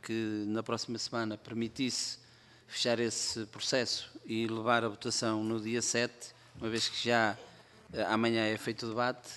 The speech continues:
eh, seria importante para o setor, eh, portuário e para a economia e para a estabilidade das relações laborais. Temos, inclusive, uma proposta,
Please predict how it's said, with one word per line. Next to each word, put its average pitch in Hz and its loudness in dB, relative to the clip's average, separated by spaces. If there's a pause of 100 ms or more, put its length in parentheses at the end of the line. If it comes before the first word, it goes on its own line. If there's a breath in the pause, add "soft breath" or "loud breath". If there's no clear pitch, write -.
(180)
eh, 110 -4
seria 117 0
importante 113 0 (220)
para 110 -2 (340 loud breath)
o 117 -8
setor, 117 0
eh, 107 -2 (280)
portuário 117 4
e 104 -2
para 110 -4
a 107 0
economia 117 0
e - -4
para 110 -4
a 107 -2
estabilidade 113 0 (640 loud breath)
das 117 2
relações 117 0
laborais. 117 2 (320 loud breath)
Temos, 123 2
inclusive, 123 0
uma 120 0
proposta, 117 -2